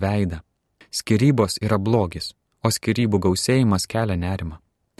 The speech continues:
Todėl svarbiausia mūsų pastoracinė užduotis šeimų atžvilgiu neabejotinai yra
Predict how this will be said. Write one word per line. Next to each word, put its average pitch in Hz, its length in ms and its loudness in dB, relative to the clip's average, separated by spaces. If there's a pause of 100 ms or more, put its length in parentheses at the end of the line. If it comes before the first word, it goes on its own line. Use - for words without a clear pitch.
(300)
Todėl 104 280 4
svarbiausia 98 640 0
mūsų 101 320 2
pastoracinė 95 720 0
užduotis 92 560 0
šeimų 101 560 0
atžvilgiu 101 520 -2
neabejotinai 101 760 2
yra 90 180 0